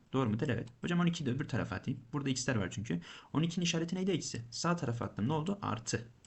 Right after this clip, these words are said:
Ya da o muhabbet şuradan gelir. Bak. Buradan sonra zaten işleme devam eder. Sıkıntı yok.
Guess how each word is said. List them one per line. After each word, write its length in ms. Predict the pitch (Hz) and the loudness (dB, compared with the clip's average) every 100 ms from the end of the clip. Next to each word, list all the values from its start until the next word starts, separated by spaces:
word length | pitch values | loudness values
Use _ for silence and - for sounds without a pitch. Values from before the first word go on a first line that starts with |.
| - - - | -16 -16 2
Ya 140 | 185 196 | 2 4
da 40 | |
o 60 | 190 | 4
muhabbet 320 | 165 - 185 | 2 2 -2
şuradan 340 | - 143 131 | 0 4 4
gelir. 240 | 98 139 110 | 4 2 0
Bak. 180 | 117 - - _ _ | -2 -10 -20 _ _
Buradan 260 | 151 165 165 | 0 2 4
sonra 180 | - 120 | 4 2
zaten 240 | 131 123 | 2 0
işleme 280 | 123 139 151 | 0 0 4
devam 220 | 123 113 | 6 6
eder. 140 | 110 87 | 4 0
Sıkıntı 420 | - - 117 | -2 0 0
yok. 80 | 90 | 0